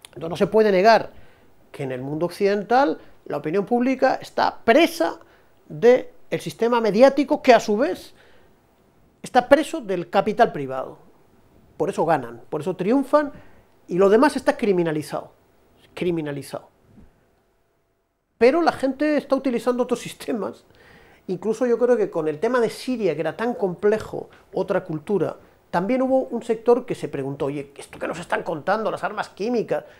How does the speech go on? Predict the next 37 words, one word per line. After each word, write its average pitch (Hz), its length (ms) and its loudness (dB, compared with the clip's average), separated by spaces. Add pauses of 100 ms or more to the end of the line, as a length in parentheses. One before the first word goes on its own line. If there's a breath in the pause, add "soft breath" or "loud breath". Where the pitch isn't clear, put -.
(160 loud breath)
esto - 240 -6
qué 170 220 2
es?". - 160 -2 (240 loud breath)
Y - 80 -4
si - 140 -6
la 135 60 -2
gente 208 220 -4
se 170 120 -4
acu-, - 180 -10
recuerda, 151 680 -2
Irak, 165 400 -4 (280 soft breath)
pues, - 120 -18
¿dónde 233 180 -6
están 269 220 -4
las 196 160 -6
armas 202 340 -6 (220 soft breath)
de 165 80 -6
destrucción 165 400 -8
masiva? 170 540 -8 (280 loud breath)
Y, - 200 -4
y - 20 2
más 247 280 2
atrás, 254 360 4
¿se - 180 -6
acuerdan 247 380 2
el 214 100 -2
trabajo 214 380 -2
que 220 80 -16
hizo 220 140 -6
Michel 208 400 -6
Colón, 175 480 0
me 143 100 -8
acuerdo? 147 480 -10 (680 soft breath)
Eh, 147 640 -2 (840)
¿cómo 165 260 -4
decía, 147 360 -6
no? 151 180 -10